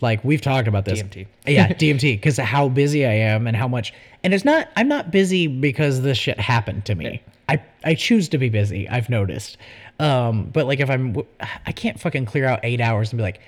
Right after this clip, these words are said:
Speaker 1: "Hey, kids, daddy's gotta do drugs. I'll see you
Speaker 2: Yeah.
Speaker 1: tomorrow." And I could clear out fifteen minutes. I could clear out six hours if I needed to,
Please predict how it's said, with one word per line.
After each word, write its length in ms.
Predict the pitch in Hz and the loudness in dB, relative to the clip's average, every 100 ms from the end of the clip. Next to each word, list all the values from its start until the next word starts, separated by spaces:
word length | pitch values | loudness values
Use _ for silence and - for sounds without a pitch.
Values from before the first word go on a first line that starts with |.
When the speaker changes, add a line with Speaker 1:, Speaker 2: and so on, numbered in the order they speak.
| - | -8
Speaker 1:
"Hey, 160 | 143 | -4
kids, 380 | 127 127 95 - - | -2 -2 -4 -8 -4
daddy's 260 | 120 131 | 0 0
gotta 160 | 120 123 | 0 0
do 160 | 113 120 | 0 0
drugs. 340 | 120 110 104 | 0 0 0
I'll 80 | 110 | -2
see 160 | - | -2
you 80 | 127 | -2
Speaker 2:
Yeah. 60 | 120 | 0
Speaker 1:
tomorrow." 380 | 113 98 - - - - - - | 0 0 -4 -12 -18 -20 -12 -2
And 400 | 160 151 147 117 - - - - | 2 2 0 -4 -10 -14 -10 -4
I 100 | 156 | -2
could 160 | 165 | -2
clear 200 | - 165 | -2 0
out 160 | 131 - | 2 0
fifteen 320 | 127 - 110 | -4 -2 0
minutes. 260 | 107 110 117 | 2 2 0
I 80 | 131 | -2
could 100 | 143 | 2
clear 180 | 175 160 | 4 4
out 320 | 135 - - | 2 -2 -14
six 340 | - 143 - | -8 -6 -2
hours 420 | 131 127 92 95 - | 0 0 0 -4 -2
if 80 | |
I 60 | 117 | 0
needed 200 | 113 101 | 0 0
to, 240 | 101 78 | -2 -6